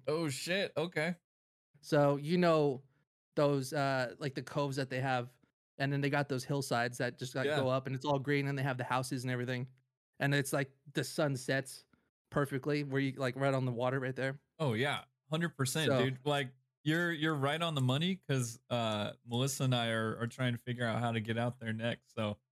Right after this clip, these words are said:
Speaker 1: we've been
Speaker 2: Me
Speaker 1: looking
Speaker 2: too.
Speaker 1: at it, dude, and yeah, it looks fucking amazing out there, bro.
Speaker 2: Yeah, I'm trying to get out there too. So that's just where I figured you guys were gonna be next, right? So
Speaker 1: Oh, yeah.
Speaker 2: there's the setting, but, you know, o-,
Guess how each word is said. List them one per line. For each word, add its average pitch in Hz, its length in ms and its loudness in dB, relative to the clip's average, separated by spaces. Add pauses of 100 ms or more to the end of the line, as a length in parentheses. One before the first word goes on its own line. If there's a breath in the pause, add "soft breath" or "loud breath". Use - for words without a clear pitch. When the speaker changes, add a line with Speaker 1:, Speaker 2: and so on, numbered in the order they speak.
(580)
Speaker 1:
we've 139 160 0
been 156 100 0
Speaker 2:
Me 143 60 2
Speaker 1:
looking 151 300 2
Speaker 2:
too. 131 40 2
Speaker 1:
at 123 160 0
it, 117 120 -2
dude, 123 260 0
and 113 240 -2
yeah, 120 300 0 (360)
it 123 100 0
looks 123 520 -2 (260)
fucking 117 280 -2
amazing 104 540 0
out 98 220 -6
there, 104 220 -20
bro. 104 180 -20 (1160)
Speaker 2:
Yeah, 143 100 4
I'm 139 80 2
trying 160 160 4
to 151 60 6
get 139 120 6
out 123 60 2
there 123 100 2
too. 131 260 4
So 123 280 2 (680 loud breath)
that's 151 220 2
just 165 220 2
where 151 460 2 (1000)
I 139 100 -6
figured 131 280 -2
you 123 80 -4
guys 120 140 0
were 127 80 -4
gonna 120 120 -4
be 117 120 -8
next, 117 280 -6
right? 117 140 -2
So 120 260 0 (180)
Speaker 1:
Oh, 131 80 0
yeah. 113 160 0
Speaker 2:
there's 131 180 4
the 131 100 -4
setting, 135 500 2 (500 soft breath)
but, 147 300 2
you 170 100 0
know, 156 140 4
o-, 143 180 -2